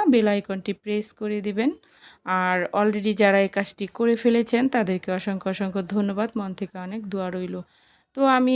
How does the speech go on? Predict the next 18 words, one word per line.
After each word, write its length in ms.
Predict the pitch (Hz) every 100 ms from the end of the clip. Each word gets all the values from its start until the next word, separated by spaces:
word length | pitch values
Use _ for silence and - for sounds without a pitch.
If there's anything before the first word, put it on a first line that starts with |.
| 254
এই 120 | 240
যে 240 | 208 240 220
এখানে 260 | 214 220 220
বাগারে 440 | 208 196 202 202
দিয়ে 240 | 190 202 208
দিলাম 300 | 202 196 254 - _ _ _ _ _ _ _ _ _ 320
একদম 580 | 233 180 196 185 185 180 - - - 214
দারুণ 380 | 202 202 214 226
মজার 340 | 214 190 185
একটি 320 | 185 190 _ 190 -
খাবার। 400 | - 190 196 240 - - - _
তো 100 | 208 196 196 190 180 -
আমি 300 | 196 190 190 185 185
এখানে 360 | 202 - 190 185
বাগারে 440 | 185 180 190 190
দিয়ে 240 | 180 190 208
আরেকটু 460 | - 190 185 - 190
নেড়ে 360 | 185 196 196